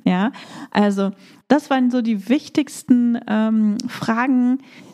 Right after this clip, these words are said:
die, äh, mir gestellt wurden in den letzten Tagen. Ich gucke noch mal ganz kurz, ob mir noch irgendetwas einfällt. Also so das Thema Technik, da brauchst du wirklich keine Angst zu haben. Noch keine unserer Teilnehmerinnen ist an der Technik gescheitert.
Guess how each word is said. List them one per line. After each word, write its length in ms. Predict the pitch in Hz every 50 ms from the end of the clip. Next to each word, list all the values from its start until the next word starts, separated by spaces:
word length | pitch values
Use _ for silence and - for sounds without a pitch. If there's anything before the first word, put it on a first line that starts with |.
| - - -
die, 600 | - 233 247 247 240 240 240 240 247 247 - - -
äh, 220 | - 139 98 - 214 214
mir 140 | 233 240 233
gestellt 500 | 233 233 226 - - 247 262 277 262 -
wurden 180 | 247 240 233
in 120 | 240 - 226
den 120 | 233 226
letzten 360 | 220 220 220 226 - - 226
Tagen. 460 | 220 - - - 240 247 247 240 233 240
Ich 160 | 240 233 -
gucke 220 | - 262 247 - 233
noch 140 | 226 226
mal 180 | - 220 214 214
ganz 380 | 196 202 226 254 277 269 - -
kurz, 280 | - 269 262 254 - -
ob 80 | -
mir 80 | 240 233
noch 220 | 220 220 - -
irgendetwas 960 | - 226 233 233 233 247 - 233 233 - - - 220 214 220 220 - - - - - - _ - - - - - _ -
einfällt. 600 | 202 214 240 269 269 277 269 - - 240 233 226 -
Also 220 | - 214 220 214
so 100 | 202 208
das 160 | 208 214 214
Thema 300 | 214 - 254 247 240 240
Technik, 500 | - - 247 262 262 - - 254 247 247
da 80 | 240 220
brauchst 320 | 214 202 214 220 214 -
du 60 | -
wirklich 300 | 208 214 214 - 220 -
keine 280 | - - 233 220 214 -
Angst 220 | - 226 247 -
zu 140 | - 202 208
haben. 280 | 214 214 214 214 - -
Noch 200 | 208 208 - - -
keine 600 | - - - 269 269 277 277 254 226 202 202 -
unserer 380 | 214 214 208 208 208 202 202
Teilnehmerinnen 640 | - - - 214 208 208 208 202 208 208 208 202 - -
ist 240 | 226 214 - - 220
an 160 | 214 214 214
der 180 | 214 214 214
Technik 480 | - - 262 269 - - - 220 190 196
gescheitert. 840 | - 196 - - - 190 165 175 - - - 190 196 254 - - -